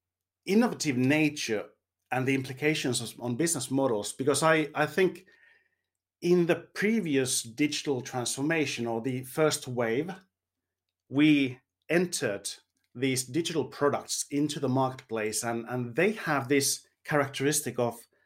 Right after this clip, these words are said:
of being essentially free, perfect,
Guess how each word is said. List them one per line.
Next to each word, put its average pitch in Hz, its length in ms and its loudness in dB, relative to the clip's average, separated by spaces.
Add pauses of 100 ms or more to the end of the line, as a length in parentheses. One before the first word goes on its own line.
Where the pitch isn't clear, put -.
(400)
of 123 280 0
being 127 460 4 (460)
essentially 147 560 2
free, 180 580 0 (720)
perfect, 160 720 0